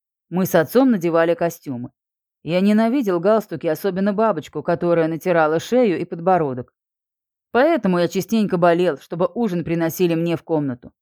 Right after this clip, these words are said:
"Но ты и хитрюга", восхищаюсь я. "Какой находчивый".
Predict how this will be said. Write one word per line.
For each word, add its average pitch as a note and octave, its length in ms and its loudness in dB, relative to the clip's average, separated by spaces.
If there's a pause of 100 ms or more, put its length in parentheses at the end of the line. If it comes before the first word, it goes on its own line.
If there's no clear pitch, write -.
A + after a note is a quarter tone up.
(600)
"Но A3+ 160 4
ты B3+ 220 2
и - 20 0
хитрюга", G3 640 0 (260)
восхищаюсь D#3+ 640 -4
я. D3+ 280 -4 (160)
"Какой G#3+ 340 2
находчивый". G3 640 -2